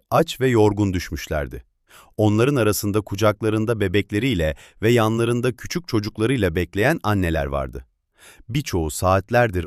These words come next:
orada ayakta beklemekteydi. İsa'nın sözlerini öylesine yoğun bir ilgiyle dinliyorlardı ki çimenlere oturmayı bile düşünmemişlerdi.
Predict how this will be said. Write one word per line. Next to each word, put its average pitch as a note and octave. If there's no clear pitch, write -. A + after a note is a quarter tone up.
orada B2+
ayakta G2+
beklemekteydi. D#2
İsa'nın C#3+
sözlerini F#2+
öylesine G2
yoğun B2
bir G#2+
ilgiyle F#2+
dinliyorlardı F#2
ki E2+
çimenlere A2
oturmayı G2+
bile B2+
düşünmemişlerdi. D#2